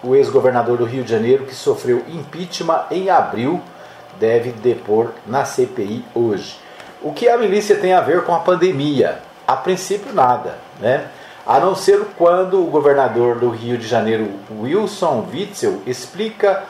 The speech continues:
o rolo em que seu governo se meteu e acabou em impeachment. E é justamente sobre isso que ele deve falar nesta quarta-feira, dia dezesseis, a C P I da covid dezenove.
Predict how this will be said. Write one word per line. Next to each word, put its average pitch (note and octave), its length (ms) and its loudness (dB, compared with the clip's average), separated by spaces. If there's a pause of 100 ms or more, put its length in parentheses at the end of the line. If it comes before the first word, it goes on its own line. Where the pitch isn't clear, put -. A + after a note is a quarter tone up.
(260)
o F#3 80 -2
rolo F#3 520 4
em F3 80 -2
que F#3 120 -4
seu F3+ 180 0
governo D3+ 360 2
se E3 140 -6
meteu D3+ 460 0
e E3+ 60 2
acabou D#3 560 2
em E3 140 -8
impeachment. G#2+ 680 -10 (760)
E C3+ 220 -2
é D3 220 6
justamente F3+ 520 -2
sobre E3+ 280 -2
isso E3+ 180 -6
que E3 80 -2
ele F3 120 -2
deve D3+ 260 4
falar C3+ 480 2
nesta E3+ 280 -4
quarta-feira, E3 580 0
dia D3 140 -6
dezesseis, D3 560 -4
a D#3+ 80 0
C E3+ 160 -4
P D3+ 140 -8
I C3 100 -4
da D#3+ 140 0
covid C#3+ 400 -4
dezenove. - 760 -2